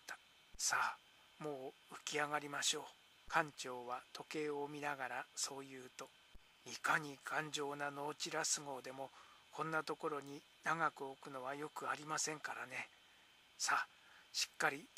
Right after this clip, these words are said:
捕まっていてください。」その、「しっかり捕まっていてください」というのは何のことかと不思議に思ったけれど、すぐその意味が分かった。というのは、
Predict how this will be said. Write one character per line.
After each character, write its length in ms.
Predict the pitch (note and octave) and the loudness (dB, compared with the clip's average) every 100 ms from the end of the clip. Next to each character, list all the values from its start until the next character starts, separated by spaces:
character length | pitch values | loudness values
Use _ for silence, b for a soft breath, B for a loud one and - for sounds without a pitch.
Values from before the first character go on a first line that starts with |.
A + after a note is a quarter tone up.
| - | 2
捕 100 | C3+ | 2
ま 100 | D3 | -2
っ 40 | |
て 160 | - C#3+ | -2 -6
い 60 | B2+ | -4
て 120 | C#3+ | -4
く 100 | - | -2
だ 120 | C3+ | 2
さ 160 | - B2+ | 2 2
い。」 80 | - - - - | -4 -18 -18 -10
そ 160 | - C#3+ | -4 -2
の、 180 | C#3 D3 - - - - | -2 -8 -14 -20 -20 -2
「し 160 | - - | 0 0
っ 40 | - | 2
か 140 | E3+ | 0
り 120 | C#3 | 0
捕 300 | - - D#3+ | -2 0 2
ま 120 | D#3 D#3 | 2 0
っ 40 | - - | -4 -8
て 80 | |
い 120 | D3 C#3 | -8 -6
て 140 | D3 | -8
く 140 | - | -4
だ 140 | C#3+ C#3+ | -2 0
さ 160 | D#3+ | 0
い」 80 | C#3+ | -4
と 160 | - B2+ | -8 -12
い 140 | B2+ | -10
う 80 | B2 | -12
の 180 | B2 A#2+ | -8 -8
は 160 | A#2 - B B B B | -6 -8 B B B B
何 240 | D3 E3+ D#3+ | 6 6 4
の 100 | C3+ | -8
こ 160 | - C3+ | -10 -8
と 140 | C#3+ | -8
か 160 | - B2 | -6 -6
と 200 | C3+ - | -8 -8
不 100 | - - | -4 -2
思 80 | D#3+ | -2
議 100 | D#3 | -4
に 120 | D3+ | -6
思 220 | C#3+ D3 D#3 | -6 -6 -8
っ 40 | - | -6
た 120 | C3 | -8
け 140 | - B2+ | -6 -8
れ 140 | A#2+ | -8
ど、 160 | A#2+ - - - - - | -10 -12 -18 -20 -18 -2
す 200 | - F#3 | 0 2
ぐ 260 | C#3+ C#3+ - | 0 -6 -4
そ 200 | - D3 | -2 0
の 180 | C#3+ D#3+ - | -2 -4 -4
意 100 | E3 | -4
味 120 | D3 | -2
が 140 | C3 | 0
分 140 | B2+ B2+ | 0 0
か 100 | - | -4
っ 20 | - - | -6 -14
た。 100 | - - - - | -14 -14 -20 -12
と 140 | - D3+ | -4 -2
い 100 | D3+ | -2
う 140 | D3 | -4
の 120 | C3+ B2 | -4 -2
は、 160 | B2+ | -4